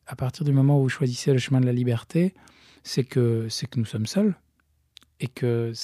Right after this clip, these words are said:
ça n'a rien de, de, de cynique. C'est probablement désespéré, mais ça n'enlève rien à l'enthousiasme dans le sens de cette fureur-là, poétique ou prophétique.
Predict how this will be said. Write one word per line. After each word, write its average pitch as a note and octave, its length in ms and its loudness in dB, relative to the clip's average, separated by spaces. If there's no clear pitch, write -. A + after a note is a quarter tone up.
ça - 180 -2
n'a A#2+ 140 2
rien B2 220 2
de, A#2 420 0
de, B2+ 220 -6
de A#2+ 220 -4
cynique. - 640 -2
C'est C3+ 180 -4
probablement D#3 580 4
désespéré, C#3 840 2
mais B2+ 80 -2
ça B2 160 -4
n'enlève A#2+ 320 -2
rien C#3+ 280 2
à - 20 2
l'enthousiasme B2+ 800 -2
dans A#2+ 60 -10
le A#2 60 -10
sens C3 260 -4
de A#2 60 -8
cette A2+ 200 -12
fureur-là, C3 680 -4
poétique - 480 -10
ou - 20 -20
prophétique. - 640 -12